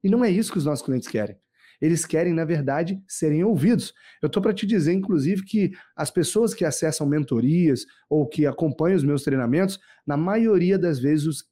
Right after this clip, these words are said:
que elas querem é passar a impressão delas, obter as nossas respostas.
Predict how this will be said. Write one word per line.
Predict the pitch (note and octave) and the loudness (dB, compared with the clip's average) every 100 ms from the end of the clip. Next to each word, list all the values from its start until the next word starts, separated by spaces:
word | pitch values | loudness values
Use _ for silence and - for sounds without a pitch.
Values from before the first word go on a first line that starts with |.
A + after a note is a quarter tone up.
| - | -4
que | |
elas | E3+ F#3 | -2 -2
querem | - C#3+ D3 E3 - _ - | 0 0 0 -2 -10 _ -8
é | |
passar | D3+ - F#3 E3 - G3+ A3 A3+ - _ | -6 -2 -2 0 -2 0 0 -2 -8 _
a | D3+ | -4
impressão | E3 D3 C3 - G#3 | -2 -2 -4 -2 0
delas, | F#3 F3+ F3+ E3+ _ _ | 2 2 0 -4 _ _
obter | G3+ E3 F3 - G#3+ A#3 | 0 2 0 0 2 2
as | G3 | 0
nossas | F3+ F#3 F#3+ | -2 -2 -2
respostas. | E3 F#3 - C3+ A#2 G#2 - | -2 -2 0 -2 -2 -8 -12